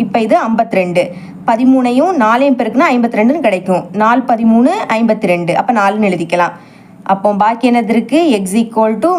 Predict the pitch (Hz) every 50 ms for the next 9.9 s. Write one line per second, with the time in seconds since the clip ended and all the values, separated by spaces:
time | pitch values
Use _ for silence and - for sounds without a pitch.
0 | 277 214 202 208 214 220 226 262 311 392 554 554 - - - 220 208 196 226 226
1 | 214 208 196 196 190 190 190 190 - 269 233 180 180 - - - - - - -
2 | - - - - - 208 214 208 202 208 - 269 262 254 240 220 214 214 - 277
3 | 359 339 - 226 208 214 208 214 190 196 190 180 170 165 - 175 - 175 - -
4 | - - - - _ _ 208 208 214 214 226 262 277 320 254 233 208 220 202 -
5 | 220 208 208 233 294 370 415 415 - 226 202 220 220 220 240 226 233 240 285 262
6 | 208 196 - 294 359 381 302 240 220 214 220 - 220 220 240 277 285 - 240 233
7 | 233 226 - 226 220 220 208 202 190 202 202 - 359 - 220 - 180 - - 165
8 | - - - - - 269 277 277 285 277 277 262 269 262 302 294 269 262 254 262
9 | 269 311 359 370 339 - 285 269 262 269 311 330 285 - 214 220 214